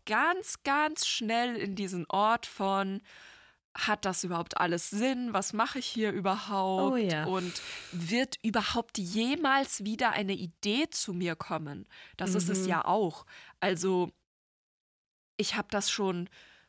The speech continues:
Speaker 1: so oft erlebt, ich hab ein Projekt gemacht, entweder ich hab daran teilgenommen oder ich hab's mitgestaltet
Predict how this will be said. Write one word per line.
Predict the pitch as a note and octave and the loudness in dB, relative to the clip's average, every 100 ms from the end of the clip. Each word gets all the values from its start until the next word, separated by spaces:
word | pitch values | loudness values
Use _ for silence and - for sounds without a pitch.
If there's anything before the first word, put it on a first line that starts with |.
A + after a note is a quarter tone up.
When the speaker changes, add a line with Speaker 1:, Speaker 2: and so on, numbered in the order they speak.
| _ | _
Speaker 1:
so | E3+ G3+ A#3 | 0 2 2
oft | A#3+ A3+ | 2 0
erlebt, | G#3 A3+ - | 2 0 0
ich | - | -4
hab | G3+ | 0
ein | F3+ F3 | -2 -2
Projekt | A#3 G#3 B3+ - - | -2 0 -2 -4 -4
gemacht, | A#3 A3+ B3+ - - - | -2 0 0 -2 -6 -2
entweder | G3+ G3+ G#3+ F#3 | -2 0 0 2
ich | F#3 - | 0 -4
hab | - | -10
daran | - F3+ | -8 -6
teilgenommen | - G#3 A3 G#3+ G3 F#3 | 0 2 2 0 0 0
oder | E3+ F3 | 0 -2
ich | F#3+ | -4
hab's | G3+ - - | -8 -2 0
mitgestaltet | G#3+ - - - - F#3 F#3 F#3 F#3+ F#3+ - | 0 -2 -2 -2 2 2 2 0 -2 -2 -4